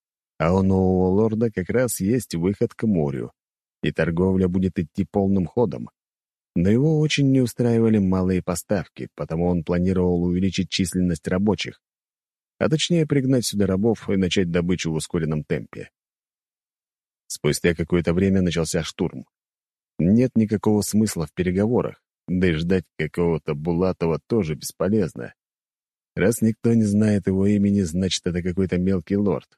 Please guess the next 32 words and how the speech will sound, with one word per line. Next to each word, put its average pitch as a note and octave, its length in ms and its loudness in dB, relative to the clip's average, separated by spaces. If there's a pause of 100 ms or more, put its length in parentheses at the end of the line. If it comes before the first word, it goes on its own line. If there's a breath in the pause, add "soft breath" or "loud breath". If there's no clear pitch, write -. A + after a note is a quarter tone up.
(220)
и G2 120 2
с - 120 -2
его A2+ 240 2
мнением G2+ 480 2
можно F#2 340 0
не F2 140 0
считаться. - 600 -8 (1120)
Но, F#2 200 2
к - 60 -2
удивлению D#3+ 520 4
командира, C3 520 2
местные G#2+ 440 2
дали G2+ 260 2
отпор, A#2 400 -2
причём E2 360 -2
серьёзный. F#2+ 680 -2 (880)
Потому A#2+ 360 2
он C#3 100 0
снова B2 540 0
обратился G2+ 540 0
к - 60 -6
артефакту - 520 -6
связи F#2+ 420 -2
и F2 60 -2
передал F2 380 -2
лорду, F#2+ 420 0
что D#2 300 -2
у E2+ 80 2
них F#2+ 220 0
есть F2+ 220 -2
даже F2+ 240 0
маги. G#2 500 0